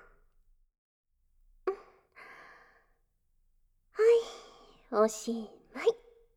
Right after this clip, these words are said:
あ、そうだ。あなたって、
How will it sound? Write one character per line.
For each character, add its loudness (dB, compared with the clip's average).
あ、 -2
そ 2
う -8
だ。 -6
あ -4
な 0
た 2
っ -4
て、 -4